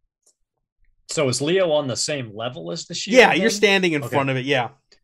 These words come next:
Speaker 1: So he will reach over and pull it out, um, and hand it down to Sergeant Morris.
Speaker 2: Sure. As you grab it, you get a static shock jolts you, but nothing to,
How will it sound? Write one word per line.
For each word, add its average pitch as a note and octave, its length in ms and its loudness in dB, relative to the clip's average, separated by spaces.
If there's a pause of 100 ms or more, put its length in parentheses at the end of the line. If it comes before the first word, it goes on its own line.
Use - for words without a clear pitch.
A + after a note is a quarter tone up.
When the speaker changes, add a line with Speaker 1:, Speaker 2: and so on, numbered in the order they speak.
(180)
Speaker 1:
So C#3+ 260 0
he E3 160 -2
will D3+ 200 0
reach F3 300 -6
over D3 500 -4
and A2+ 240 -12 (120)
pull D#3 280 -4
it B2+ 100 -2
out, A#2 380 -4 (1000)
um, A2+ 460 -10
and B2 140 -10
hand B2+ 240 -4
it B2 120 -8
down A#2+ 220 -6
to G#2+ 60 -16
Sergeant G#2+ 440 -10
Morris. G2+ 420 -12 (1900)
Speaker 2:
Sure. - 260 -14 (460)
As E3 200 2
you E3 80 -6
grab C#3+ 260 -2
it, E3 60 -2
you C3 80 -10
get C#3 180 -4
a A#2 120 -10
static - 640 -4
shock - 600 -6 (200)
jolts B2 400 -8
you, D3 180 -6
but B2 180 -6
nothing C3 340 -8
to, A2 240 -10